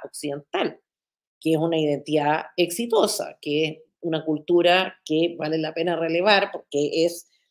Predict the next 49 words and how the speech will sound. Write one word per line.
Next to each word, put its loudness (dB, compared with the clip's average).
eh, 4
es 6
y 4
ha 4
sido -2
su-, -4
muy 6
superior 0
a -4
cualquier 4
otra, 6
¿ah? 0
Es -2
la 0
más 4
eh, 4
eh, -2
bueno, 2
en -18
fin, 2
en, -2
en -4
eso -2
estamos 0
de 0
acuerdo. 6
Entonces, 0
eh, 4
habría 6
que 6
ver 4
qué 0
es 4
lo 2
que 4
entiende -2
uno -2
por -2
internacionalismo, 0
porque -2
yo -2
creo 0
que 0
la 2
defensa -4
de -2
la -2
propia 0
identidad 0